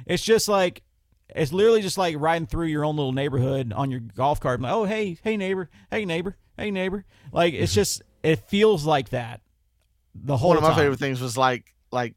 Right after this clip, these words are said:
Speaker 3: you have your own, like, communication. So you have, like, the bikers on the interstate, they'll to the two fingers, put it out
Speaker 1: Mm.
Speaker 3: to the side.
Speaker 1: Mm.
Speaker 3: Same thing with the golf carts. Every time you pass someone, it's always like a beep or a,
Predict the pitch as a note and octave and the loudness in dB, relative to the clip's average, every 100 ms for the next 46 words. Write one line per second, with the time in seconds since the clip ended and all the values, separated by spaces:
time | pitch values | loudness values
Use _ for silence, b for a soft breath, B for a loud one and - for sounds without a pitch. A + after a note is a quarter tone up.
0 | _ C#3+ D3+ C3+ B2+ C#3 C3 B2+ A2+ - | _ -4 -2 0 0 0 0 -2 -4 -8
1 | C3 C3 A2 B2+ B2+ A2+ A2+ G#2 B2 B2+ | -6 -6 -6 -4 -4 -4 -8 -6 -4 -2
2 | C3 B2+ G#2+ A2 G2+ C3 B2+ C3+ A#2+ A2 | 0 0 -2 -6 -2 0 -2 -6 -8 -10
3 | - - B2 B2+ A#2+ C3 B2+ C3+ A#2+ A#2 | -12 -10 -6 -6 -4 -4 -4 -4 -4 -6
4 | A#2 A2+ _ _ C3+ A#2 A2+ C#3 A2+ C#3 | -8 -12 _ _ -10 -8 -6 -6 -6 -6
5 | C3 C3 G#2+ - B2+ B2 A2+ B2 A2 C3 | -6 -6 -4 -4 0 -2 -2 -8 -4 -2
6 | C3+ C3 A#2+ G2 B B B B _ - | 0 -2 -4 -6 B B B B _ -6
7 | E3+ D#3 D3 C#3 C3 A#2 C3+ B2+ - B2 | -2 -2 -2 -2 -4 0 0 0 -2 -2
8 | A#2 - C#3 C#3 D3 C#3+ B2+ C#3+ C3+ - | -2 -6 -4 -2 -2 -4 -2 0 0 -2
9 | C#3+ D3 C#3 A#2 C#3+ C#3 C3+ C#3 A#2+ B2+ | -2 -2 -2 -2 0 0 0 -2 -2 -4
10 | A#2+ A2+ D3+ D3+ C#3 C3 B2 A#2+ | -4 -4 -4 -4 -4 -4 -4 -8